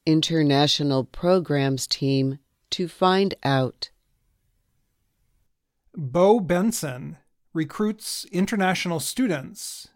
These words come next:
Speaker 2: at Northeastern University in Boston, Massachusetts. The university has one of the largest populations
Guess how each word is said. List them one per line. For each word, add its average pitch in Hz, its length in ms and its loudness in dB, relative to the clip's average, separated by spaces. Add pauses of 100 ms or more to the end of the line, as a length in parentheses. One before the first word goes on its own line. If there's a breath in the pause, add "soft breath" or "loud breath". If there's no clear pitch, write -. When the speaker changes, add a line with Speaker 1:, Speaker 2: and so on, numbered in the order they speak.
(160)
Speaker 2:
at 151 400 -4
Northeastern 180 680 -2
University 151 840 -4 (500)
in 156 360 -2
Boston, 160 640 -2
Massachusetts. 143 1040 -6 (1040)
The 160 100 -2
university 170 680 2
has 139 580 -6
one 160 260 -4
of 147 160 -6
the 151 120 -6
largest 180 840 -2
populations 190 1080 -2